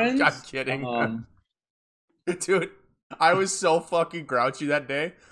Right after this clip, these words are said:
Speaker 2: Ah. Uh.
Speaker 1: Yeah, I looked, I looked when it finally got posted today. Um,
Speaker 2: Hey, hey, don't throw me under the bus, bro.
Speaker 1: <laughs> it's
Speaker 2: Busy
Speaker 1: only,
Speaker 2: week.
Speaker 1: it's only an hour and twenty minutes.
Speaker 2: Mm-hmm.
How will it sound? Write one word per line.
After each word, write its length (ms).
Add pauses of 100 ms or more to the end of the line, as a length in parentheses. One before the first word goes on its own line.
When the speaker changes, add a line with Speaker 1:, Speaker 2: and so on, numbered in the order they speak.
(220)
Speaker 2:
Ah. 400 (920)
Uh. 340 (1040)
Speaker 1:
Yeah, 180
I 80
looked, 460 (440)
I 80
looked 280
when 100
it 140
finally 260
got 180
posted 440
today. 540 (420)
Um, 440
Speaker 2:
Hey, 200
hey, 140
don't 300
throw 160
me 120
under 100
the 60
bus, 260
bro. 180 (200)
Speaker 1:
<laughs> 200
it's 260
Speaker 2:
Busy 200
Speaker 1:
only, 220
Speaker 2:
week. 200 (400)
Speaker 1:
it's 480
only 380
an 160
hour 300
and 140
twenty 300
minutes. 400
Speaker 2:
Mm-hmm. 320